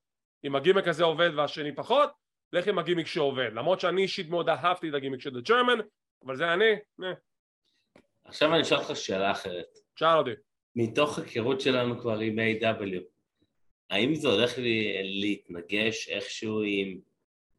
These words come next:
Speaker 2: M J F?
Speaker 1: הגיוני שכן, כי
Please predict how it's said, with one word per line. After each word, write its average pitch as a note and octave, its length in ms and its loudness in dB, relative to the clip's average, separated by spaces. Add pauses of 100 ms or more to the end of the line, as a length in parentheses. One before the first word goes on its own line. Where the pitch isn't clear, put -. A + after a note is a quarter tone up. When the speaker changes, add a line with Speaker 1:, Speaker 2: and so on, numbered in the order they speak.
(920)
Speaker 2:
M G2 160 0
J F#2+ 40 -10
F? F#2+ 480 -4 (1900)
Speaker 1:
הגיוני F#3+ 400 4
שכן, G#3 500 2 (360)
כי G3+ 480 -2